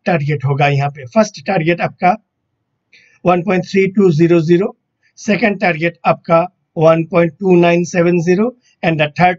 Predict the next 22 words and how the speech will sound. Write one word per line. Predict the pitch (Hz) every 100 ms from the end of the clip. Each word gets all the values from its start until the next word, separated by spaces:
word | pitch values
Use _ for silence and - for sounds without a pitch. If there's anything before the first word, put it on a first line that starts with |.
| 185
target | 156 156 160 -
will | 151 135 156
be | 370 - _ _ _ _ _ _ _ _ _ _ _ _ 170
one | 170 165
point | 170 170 175 _ _ 175
two | 185 - - _
seven | - 175 151 165 214 - _ _ _ _ _ _
six | - 190
zero। | 135 120 113 - _ _ _ -
So | 208 214 - -
ये | 170 214
जो | 190
divergence | 180 147 143 170 170 156 123
है | 175 -
आपका, | 160 151 175 147 147 _ _ _ _ _ _ _ _ _ _ 185
means | 165 156 147 - 165 151
जो | 160 156 147 143 143 147 _ _ _ _ _ _ _ _ _ _ _ _ _ _ _ _ _
सेलिंग | - - 190 208 202
इंडिकेशंस | 190 175 185 180 170 175
मिल | 165 151
रहा | 147 143
है, | 143